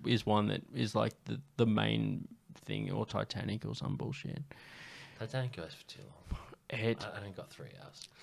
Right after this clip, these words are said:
Speaker 1: Dude, Titanic goes for longer than I would have known that chick from Titanic.
Speaker 2: <laughs>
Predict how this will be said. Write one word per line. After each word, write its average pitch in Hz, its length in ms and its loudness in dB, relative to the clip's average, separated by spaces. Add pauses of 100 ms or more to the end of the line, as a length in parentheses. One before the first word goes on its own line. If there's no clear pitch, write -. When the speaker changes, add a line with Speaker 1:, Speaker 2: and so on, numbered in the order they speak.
(140)
Speaker 1:
Dude, 123 320 10 (460)
Titanic 143 500 6
goes 151 180 8
for - 160 4
longer 104 480 8
than 98 200 6
I 98 120 6
would 98 160 6
have 95 140 2
known 92 360 4
that 95 220 -2
chick - 300 -2
from 92 200 -4
Titanic. - 560 -2
Speaker 2:
<laughs> - 60 -4